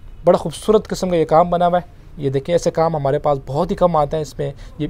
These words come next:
ये बैक स्टिच का काम है, ठीक है। अच्छा,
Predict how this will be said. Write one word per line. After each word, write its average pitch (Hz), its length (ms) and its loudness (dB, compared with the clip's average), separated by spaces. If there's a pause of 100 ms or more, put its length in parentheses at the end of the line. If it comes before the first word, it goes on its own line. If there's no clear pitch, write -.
(160)
ये 170 120 0
बैक 156 360 6
स्टिच - 280 -4
का 175 100 2
काम 113 280 -4
है, - 80 -12 (200)
ठीक 165 140 -6
है। 214 80 -4 (720)
अच्छा, 139 240 0